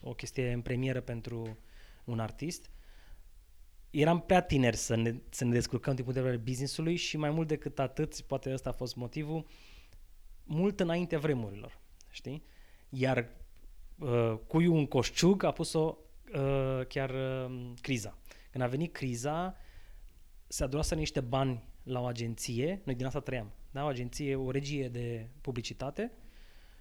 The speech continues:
care a întârziat cu plăția, a întârziat până a intrat în faliment. Noi atunci, în două mii nouă, dou-, do-, exact în două mii nouă, când a fost criza la noi, ce am făcut? Am schimbat cu altă regie, care, ce să vezi, în șase luni a dat și asta faliment. Deci noi, practic,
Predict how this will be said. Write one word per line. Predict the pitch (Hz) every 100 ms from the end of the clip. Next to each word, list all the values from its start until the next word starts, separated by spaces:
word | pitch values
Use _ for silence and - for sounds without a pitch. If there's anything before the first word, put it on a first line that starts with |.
| - -
care | 143 143
a | 143
întârziat | 143 139 147 151
cu | 135
plăția, | 143 -
a | 135
întârziat | 135 135 156
până | - 147
a |
intrat | 143 147
în | 143
faliment. | 135 143 120 101 - - - - - - - - - - - -
Noi | - 135
atunci, | 147 151 160 170 147 - - -
în | 135
două | 147
mii | 139 143
nouă, | 143 123
dou-, | 120 127 131 147
do-, | 165
exact | - 139 143
în | 143
două | 139
mii | 135
nouă, | 135 123
când | 123
a |
fost | 117 -
criza | - 120 120
la | 117
noi, | 139 165 - - -
ce | -
am | 156
făcut? | 147 123 - -
Am | 135
schimbat | 139 143 139 156
cu | 156
altă | 151 156
regie, | 139 120 131 147 185 185
care, | - 151
ce | 151 151
să | 139
vezi, | 123 143
în | 143
șase | 147 -
luni | 151
a | 147
dat | 147
și | 139
asta | -
faliment. | 123 113 113 107
Deci | 127
noi, | 175
practic, | 170 180 180 -